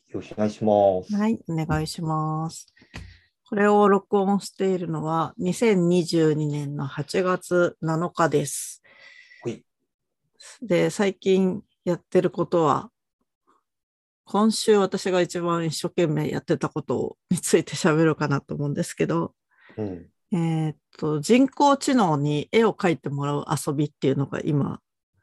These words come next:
Speaker 2: インターネット上ですごい爆発的に流行ってまして、
Speaker 1: うん。
Speaker 2: あ、あの、ご多分に漏れずそこに乗っかってますっていう話なんですけど、
Speaker 1: うん。うんうん。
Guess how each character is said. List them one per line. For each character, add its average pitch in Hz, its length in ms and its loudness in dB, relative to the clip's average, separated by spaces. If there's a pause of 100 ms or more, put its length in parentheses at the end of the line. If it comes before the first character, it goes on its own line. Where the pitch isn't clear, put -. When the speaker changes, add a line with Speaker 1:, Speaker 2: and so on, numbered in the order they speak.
(400)
Speaker 2:
イ 170 80 2
ン 170 80 0
タ 175 160 2
ー - 20 4
ネ 165 140 4
ッ - 20 0
ト 165 220 0
上 151 200 2
で 143 280 -2 (100)
す - 420 -4
ご 165 140 6
い 151 80 6
爆 143 320 -2
発 151 240 0
的 151 240 -6
に 147 240 0
流 147 140 0
行 147 80 4
っ - 20 -2
て - 180 -6
ま 143 140 -4
し - 140 -12
て、 240 180 -2 (540)
Speaker 1:
う 107 80 0
ん。 95 380 -2 (100)
Speaker 2:
あ、 151 420 -4 (260)
あ 156 140 0
の、 147 220 -2
ご 180 160 -6
多 165 160 4
分 156 240 4
に 156 100 4
漏 147 160 4
れ 151 140 6
ず 147 120 -6
そ 160 140 -6
こ 156 100 -2
に 147 120 0
乗 143 140 -2
っ - 100 -12
か 156 100 -4
っ 151 160 -6
て 160 140 -2
ま 151 180 4
す - 260 -4 (200)
っ - 80 -8
て 185 80 0
い - 80 4
う - 20 6
話 - 500 -2
な 175 80 2
ん 104 80 -4
で 104 60 2
す 92 160 -4
け 98 100 -2
ど、 151 280 -2 (260)
Speaker 1:
う 98 40 -10
ん。 - 20 -6
う 95 40 -6
ん - 20 -6
う 87 40 -8 (280)
ん。 - 60 -20